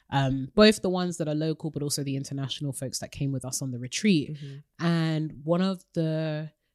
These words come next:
Speaker 1: most challenging parts of their stories was this process of healing.
Speaker 2: Yeah.
Speaker 1: Right? There were so many sisters that divulged their experiences of heartbreak, whether it be romantic heartbreak,
Speaker 2: Yeah.
Speaker 1: platonic heartbreak,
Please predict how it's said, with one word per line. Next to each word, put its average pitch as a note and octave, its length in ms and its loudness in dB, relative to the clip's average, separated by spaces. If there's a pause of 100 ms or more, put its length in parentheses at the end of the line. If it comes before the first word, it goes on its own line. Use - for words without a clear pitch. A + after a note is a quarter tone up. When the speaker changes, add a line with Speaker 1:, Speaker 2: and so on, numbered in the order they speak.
Speaker 1:
most D#3 380 2
challenging E3 800 -2
parts D#3 440 -6
of C#3 160 -8
their C#3+ 160 -4
stories C3+ 880 -6 (120)
was C#3 400 -4
this - 140 -10
process - 480 -4
of C3+ 80 -6
healing. C3+ 420 2
Speaker 2:
Yeah. D3+ 500 -6
Speaker 1:
Right? C3+ 360 2
There D3 100 0
were D3 80 0
so F3+ 140 0
many F3 220 0
sisters D#3 460 -4
that C3 200 -4
divulged C#3+ 600 0
their C3 120 -2
experiences C3 1000 -2
of B2 80 -6
heartbreak, E3+ 680 -2
whether C#3+ 240 -2
it C3 140 -4
be C3+ 360 -2
romantic E3+ 500 -2
heartbreak, E3+ 500 0
Speaker 2:
Yeah. D#3 180 -2
Speaker 1:
platonic D#3+ 420 -2
heartbreak, D#3 600 -4